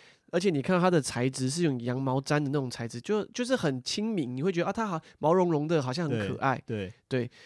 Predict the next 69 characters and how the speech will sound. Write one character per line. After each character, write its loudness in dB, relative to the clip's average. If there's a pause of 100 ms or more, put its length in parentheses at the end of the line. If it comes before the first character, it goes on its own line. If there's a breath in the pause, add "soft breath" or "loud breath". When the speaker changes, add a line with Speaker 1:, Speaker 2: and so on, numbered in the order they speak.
(160 loud breath)
Speaker 1:
然 2
后 2
你 2
不 -6
会 2
觉 -2
得 0
说 2
它 -2
有 4
任 2
何 -2
的 -4
这 -6
种 -6 (380)
侵 -2
入 4
性 0
的， 0 (140)
Speaker 2:
嗯。 -4
Speaker 1:
就 4
是 6
很 2
有 2 (120)
压 4
迫 0
式 -2
的， 0
或 -4
者 -2
是 -8
很 -6
侵 -6
入 0
性 -4
的 -2
那 -2
种， -4 (580 soft breath)
呃， 0
让 2
你 0
觉 0
得 2
不 -2
舒 2
服 -2
的 -4
感 -10
觉。 -8
Speaker 2:
对， -6 (420 soft breath)
然 -4
后 2
Speaker 1:
嗯。 -8
Speaker 2:
所 -2
以 2
就 -2
是 -6
这 -2
样 -2
子， -12
它 0 (540)
基 -4
本 0
上 -4
是 -8
没 -2
有 -2
配 -6
音， -12